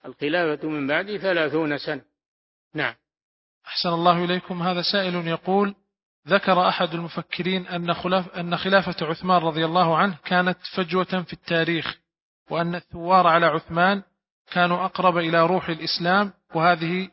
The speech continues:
Speaker 2: في بعض الكتب".
Speaker 1: نعم، هذه في كتب سيد قطب بالذات، هو اللي قال هذه المقال، وهو متأثر بما قرأ و-، وبما يسمع من كتب أهل الضلال، فكتب هذه الكتابة.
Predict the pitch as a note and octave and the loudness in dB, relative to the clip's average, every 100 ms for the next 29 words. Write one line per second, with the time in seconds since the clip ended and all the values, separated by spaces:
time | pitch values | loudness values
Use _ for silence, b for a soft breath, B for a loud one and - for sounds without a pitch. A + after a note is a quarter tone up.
0 | _ - F3 D#3+ D#3+ D#3 F3 - C#3 _ | _ -8 -2 0 -2 -4 -8 -8 -10 _
1 | _ _ _ _ _ - A3 B3+ F#3+ F3 | _ _ _ _ _ -10 -4 0 0 0
2 | B3+ C4 A3+ B3+ C#4 B3 G#3+ A#3+ B3 A#3+ | 0 0 -4 -6 -4 -4 -4 -4 -2 -4
3 | - B3 - A#2 D3 F3+ A#2+ - _ _ | 0 0 0 -8 -8 -6 -8 -10 _ _
4 | F3+ A#3+ D#3+ - D#3 C3+ C3+ B2+ A#2+ A#2+ | -6 -4 -4 -2 -2 0 -2 -4 -8 -10
5 | A#2 A#2 G2+ _ _ _ _ _ _ _ | -10 -10 -10 _ _ _ _ _ _ _
6 | _ _ - D#4 G3 G3 G#3+ B3 - _ | _ _ -10 -2 2 2 2 0 -6 _
7 | _ D#4 C4 A3+ A#3+ G#3+ - F3 D3 D#3 | _ -6 -4 0 0 0 -4 -6 -2 -2
8 | D#3 D#3 D3+ - - F3+ E3 D3+ - _ | 0 0 -2 -10 -2 0 2 0 -4 _
9 | - D#3 D3+ D3 E3 D#3+ D#3 D3 D3 D3+ | -10 -2 0 0 -2 -4 -4 -2 -2 -2
10 | F3+ E3+ D#3 C#3 C#3 C3+ F#3+ - D3+ C#3+ | -4 -4 -6 -4 -6 -8 -8 -6 -8 -10
11 | D3+ D3+ C#3 C#3+ C3 B2+ B2 C3+ - _ | -10 -8 -6 -8 -6 -4 -2 -4 -8 _
12 | _ _ _ _ - G#3 C#4 - F3+ D#3+ | _ _ _ _ -12 -6 -4 0 2 4
13 | D#3 D3 C#3+ C#3 D#3+ - G#3 E3 F#3 | 4 2 -2 -4 -10 -6 -4 -2 -4